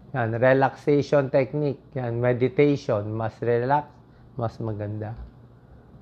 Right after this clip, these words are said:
Positive outlook lang lagi. Alam nyo, ako rin, may sakit, ang hirap maging positive. Pero kung gerd lang ang problema nyo, kayang-kaya naman gamutin yan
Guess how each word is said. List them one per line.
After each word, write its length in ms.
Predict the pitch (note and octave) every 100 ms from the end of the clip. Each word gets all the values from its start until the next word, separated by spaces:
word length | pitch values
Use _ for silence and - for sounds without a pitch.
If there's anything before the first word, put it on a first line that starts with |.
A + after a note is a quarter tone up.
| - -
Positive 480 | C#3+ C#3 D3+ C3 C#3 B2
outlook 400 | A#2+ A#2+ A2+ A2+ B2
lang 240 | A2 A2+
lagi. 320 | A2+ A2+ A2
Alam 480 | A#2 A#2 B2 C3+ C3+
nyo, 400 | C#3+ C#3+ C3+ A#2+ A#2
ako 160 | A2 B2+
rin, 240 | C3+ B2
may 160 | A#2 G#2+
sakit, 320 | A#2+ B2+ A2
ang 160 | A2+
hirap 240 | B2 A#2 A2+
maging 320 | A#2+ A#2+ A#2
positive. 560 | A#2 A2+ - - A#2+ A2+ - - - - - -
Pero 240 | C#3+ C#3+
kung 240 | C#3+ C#3+ C#3
gerd 320 | C#3+ D3 C3
lang 160 | C3+ C3
ang 80 |
problema 560 | A#2+ C3 B2 B2+ B2+ B2+
nyo, 240 | A#2+ A2
kayang-kaya 640 | - G#2 G#2+ A2 A2 A2 A2+
naman 240 | A2+ A#2
gamutin 560 | A2 A2+ A#2+ C3+ B2+ A#2
yan 160 | G#2